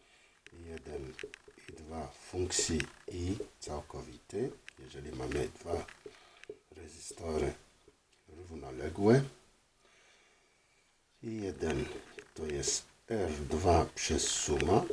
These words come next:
razy I całkowity, a I dwa to jest R jeden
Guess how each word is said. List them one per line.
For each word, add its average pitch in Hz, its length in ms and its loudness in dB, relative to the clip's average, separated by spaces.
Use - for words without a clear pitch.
razy 80 360 -14
I - 140 -10
całkowity, 73 960 -8
a - 140 -18
I 101 40 -14
dwa 87 460 -10
to 67 120 -10
jest - 460 0
R 76 240 2
jeden - 420 2